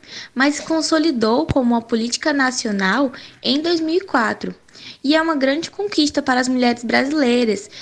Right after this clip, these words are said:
É fruto de lutas por um sistema de saúde mais ju-, amplo, justo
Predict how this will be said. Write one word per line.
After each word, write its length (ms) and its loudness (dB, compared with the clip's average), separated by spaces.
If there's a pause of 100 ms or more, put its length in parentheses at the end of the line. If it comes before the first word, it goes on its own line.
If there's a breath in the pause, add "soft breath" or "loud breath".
(140 loud breath)
É 140 0
fruto 380 -2
de 140 0
lutas 460 2
por 180 -2
um 80 4
sistema 420 -2
de 100 -12
saúde 360 0
mais 280 4
ju-, 280 -4 (180)
amplo, 580 2
justo 720 0